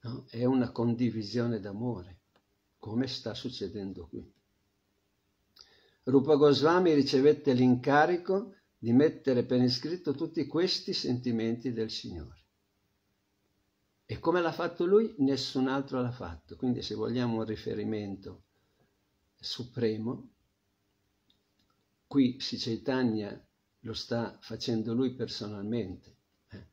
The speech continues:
Noi non siamo più intelligenti di lui. Ci sta dicendo, lui ha compreso il, il, il mio cuore in modo più profondo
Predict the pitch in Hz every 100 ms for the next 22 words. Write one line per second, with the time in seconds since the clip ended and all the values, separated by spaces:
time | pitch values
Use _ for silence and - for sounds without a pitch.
0 | _ _ _ 120 117 107 104 123 113 98
1 | 110 101 92 104 101 101 95 90 - 87
2 | 90 90 _ _ _ _ _ _ _ -
3 | 117 - 117 113 120 - 107 104 104 113
4 | 113 127 151 170 185 - 107 - 117 -
5 | 113 117 117 131 143 - _ _ 113 110
6 | - 139 101 101 - 107 104 104 104 -
7 | 110 120 120 120 107 107 110 113 110 104
8 | - 120 117 104 - 95 95 92 -